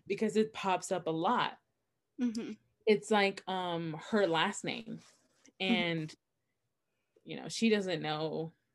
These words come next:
Speaker 1: anything about this, but the, her name keeps popping up. I don't know why yet. I'm only halfway through the book.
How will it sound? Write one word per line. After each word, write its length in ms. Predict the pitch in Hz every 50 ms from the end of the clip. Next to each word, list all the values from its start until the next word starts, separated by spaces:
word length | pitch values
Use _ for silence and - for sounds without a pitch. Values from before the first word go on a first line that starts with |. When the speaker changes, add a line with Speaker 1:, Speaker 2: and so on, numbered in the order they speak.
| _ _ - -
Speaker 1:
anything 600 | 190 180 180 175 170 160 - 165 143 147 151 147
about 300 | 151 156 160 160 156 -
this, 260 | - 156 156 160 - -
but 220 | - 160 170 - - _ _ 185
the, 180 | 165 180 - - - 196
her 160 | 180 - 220 220
name 180 | 233 226 220
keeps 180 | 220 208 190 -
popping 280 | - 170 170 170 143
up. 120 | 139 143 - 165 _ _ _ _ _ _ _ _ -
I 100 | 214 226
don't 340 | 262 - 262 220 214 214 202
know 160 | 202 202 196
why 240 | 185 185 175 175 175
yet. 280 | 175 185 185 175 117
I'm 100 | 156 180 180
only 120 | 180 180
halfway 360 | 165 165 170 165 - 170 165
through 160 | 160 160 160
the 60 | 160 143
book. 240 | 147 151 156 156